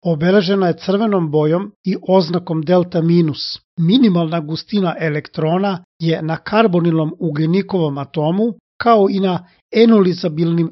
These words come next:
vodonikovim atomima i obeležena je plavo-zelenom bojom, kao i oznakom delta plus. Ova razlika u gustini elektrona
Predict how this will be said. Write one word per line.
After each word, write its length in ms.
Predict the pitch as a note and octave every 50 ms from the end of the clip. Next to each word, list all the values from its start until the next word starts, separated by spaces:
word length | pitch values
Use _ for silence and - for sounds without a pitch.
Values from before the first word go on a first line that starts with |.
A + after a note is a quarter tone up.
| -
vodonikovim 880 | D#3 C#3+ D3 D#3+ D3 D#3+ E3 D#3+ E3+ F#3 F#3+ - - A3+ F#3 F3 D#3 - -
atomima 760 | - D3+ C#3 - - E3+ D#3+ E3+ G3 A3 G3+ F#3+ F#3 F3 F3 - _
i 120 | - G3+ A3
obeležena 680 | F#3+ D#3 D3 E3+ F3+ G#3 G3+ D#3 F#3 F#3+ F#3 F3 E3+
je 160 | E3+ D3+ - _ _ _ _ _
plavo-zelenom 960 | - F3 F3 F3 G3 F#3+ F3+ E3+ C#3+ C3 D#3 F3 F#3 F#3+ F3 D#3+ C#3+ C#3 C3+ C3+
bojom, 480 | D#3 F3+ G3+ G#3+ G3 F#3 F3+ F3 F3+ _ _ _ _ _ _ -
kao 220 | - A3+ A3 G#3
i 80 | F#3+ F3
oznakom 600 | F3 F3 F3+ D#3+ D#3 F3+ E3+ F3 - E3+ D#3+ D#3 - -
delta 420 | D3 C#3 E3+ E3 D#3+ D#3+ - E3+
plus. 300 | C#3+ - F#3+ F#3 D#3+ - - - - - - _ _ _ _ _ _ _
Ova 240 | - F3 E3 F3 F#3
razlika 520 | F3 D#3 E3 A3+ G#3+ - C#4 C4 - - F3+
u 100 | D#3 D3
gustini 540 | C#3+ D#3+ E3+ - - - B3 A3+ G#3 F#3+
elektrona 800 | E3 E3 D#3+ D#3 - - - - F3 F3 F3+ F3+ D3 A#2 A2 _